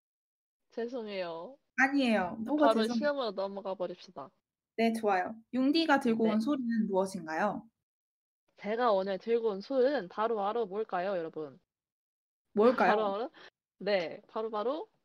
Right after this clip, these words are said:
Speaker 1: 연태고량주입니다. 연태고량주.
Speaker 2: 아, 연태고량주.
Speaker 1: 저희가 아는 그 연태고량주고요.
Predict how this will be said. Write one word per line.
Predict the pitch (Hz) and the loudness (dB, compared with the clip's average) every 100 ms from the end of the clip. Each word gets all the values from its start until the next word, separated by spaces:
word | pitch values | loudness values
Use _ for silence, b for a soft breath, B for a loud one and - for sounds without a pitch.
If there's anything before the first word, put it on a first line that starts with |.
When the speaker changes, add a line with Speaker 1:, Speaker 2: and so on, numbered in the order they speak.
| _ _ _ _ | _ _ _ _
Speaker 1:
연태고량주입니다. | 240 277 254 240 220 202 165 151 143 | 0 0 0 0 0 -4 -10 -10 -10
연태고량주. | 143 147 - 165 151 147 240 | -10 -12 -16 -12 -10 -8 -6
Speaker 2:
아, | 294 269 | -4 -2
연태고량주. | 220 220 240 208 180 180 - 175 180 175 165 190 220 _ _ _ _ - | 0 0 -2 -6 -8 -16 -16 -10 -8 -8 -12 -14 -20 _ _ _ _ -20
Speaker 1:
저희가 | 185 175 175 156 | -14 -10 -8 -8
아는 | 175 233 | -8 -4
그 | - 233 | 4 6
연태고량주고요. | 214 175 240 202 202 196 185 170 170 139 160 214 | 4 0 -4 -4 -4 -8 -8 -6 -6 -6 -6 -6